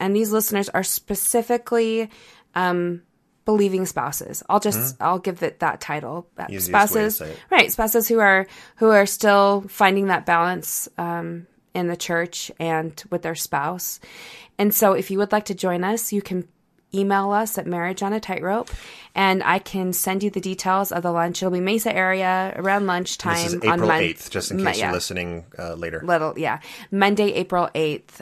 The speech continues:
Speaker 1: and I'd love to meet you. And I'm sh-, I, one of the biggest, um, things that I would like to do is connect all, you together. So if you live in the area and you wanna meet other women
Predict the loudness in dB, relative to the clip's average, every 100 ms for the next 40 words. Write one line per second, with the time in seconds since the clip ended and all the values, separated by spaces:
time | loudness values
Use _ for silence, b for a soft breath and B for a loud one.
0 | -4 -2 -2 -4 -6 -2 -2 -2 -4 -4
1 | -4 -6 -4 -2 -4 -6 -12 -6 -4 -4
2 | -4 -4 -4 -6 -8 0 2 2 0 2
3 | 4 4 4 2 -2 -12 -20 _ -2 2
4 | 0 0 -2 -2 -6 B B B B B
5 | B -2 2 2 2 -2 -4 -8 -16 _
6 | -16 -16 _ _ -2 2 2 0 2 4
7 | 4 2 -2 -2 -4 -4 -4 -6 -4 -2
8 | 0 -2 -6 -12 -2 -2 -2 -10 -8 -6
9 | -6 -6 -6 -6 -6 -12 -8 0 2 2
10 | B B B -4 -2 0 -2 0 2 2
11 | 2 0 0 0 2 2 0 0 2 2
12 | 0 0 -2 0 -2 0 0 0 -2 0
13 | -2 -2 -4